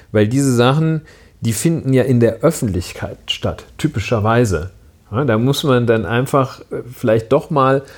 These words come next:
ähm, jeweils, äh, zwei, drei, mehr braucht's ja gar nicht, äh, Ermittlungsbeamte einsetzen, die sich diesen Straftaten mal ganz besonders annehmen, dieser Straftatverdachtslagen, und das einfach mal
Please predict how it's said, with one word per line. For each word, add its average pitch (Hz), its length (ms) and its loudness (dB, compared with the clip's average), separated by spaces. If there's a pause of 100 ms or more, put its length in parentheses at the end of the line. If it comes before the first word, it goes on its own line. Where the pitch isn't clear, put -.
(280)
ähm, 113 600 2
jeweils, 123 760 2
äh, 110 300 2
zwei, 127 400 2
drei, 127 560 0 (240)
mehr 123 220 -4
braucht's - 560 -6
ja 92 180 2
gar 95 280 0
nicht, - 540 -6
äh, 107 360 4 (640)
Ermittlungsbeamte 135 1000 0
einsetzen, 139 920 2 (120)
die 131 140 0
sich 131 260 0
diesen 139 360 -2
Straftaten 131 880 -2
mal 123 160 2
ganz 127 180 0
besonders 123 800 0 (640)
annehmen, 113 1040 2
dieser 107 300 4
Straftatverdachtslagen, 101 2000 -2
und 120 180 -2
das 123 140 2
einfach 143 280 0
mal 139 220 2